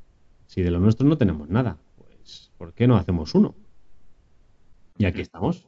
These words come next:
Speaker 1: aquí estamos.
Speaker 2: Sí, sí. Pues muy bien, oye. Ya me gusta, Iker.
Speaker 1: <laughs>
Speaker 2: A ver, Iker, ¿y cuáles son los objetivos para Tendencieros Industriales?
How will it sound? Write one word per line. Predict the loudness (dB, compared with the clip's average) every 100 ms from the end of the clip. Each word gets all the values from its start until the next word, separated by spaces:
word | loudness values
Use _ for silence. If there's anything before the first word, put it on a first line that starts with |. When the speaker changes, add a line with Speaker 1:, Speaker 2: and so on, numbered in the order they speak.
| _
Speaker 1:
aquí | -20 -20 _
estamos. | -12 -4 -4 -4
Speaker 2:
Sí, | -16 -20
sí. | -20 _ _ _ _ _ _ -20 -20 _ _
Pues | -20 -18
muy | -18 -16
bien, | -14
oye. | -12 -12 -12 _ _ _ -20 -20 -20 -20 _
Ya | -10
me | -8
gusta, | -8 -4 -4
Iker. | -4 -8 -10 -10
Speaker 1:
<laughs> | -4 -4 4 4 2 0 0 0 0 0 0 -4 -4 -8 -8 -8 -14 -12 -16 -16 -18 _ _ _ _ 0
Speaker 2:
A | 6
ver, | 8 8
Iker, | 6 4 2 -6 -6
¿y | 2
cuáles | 4 4 4
son | 2 2
los | 2
objetivos | 2 2 2 0 0 -2 -6 -18 _ -10
para | 0 4 4 2
Tendencieros | -4 -2 0 0 0 -4 -8
Industriales? | -14 -12 -10 -10 -10 -12 -14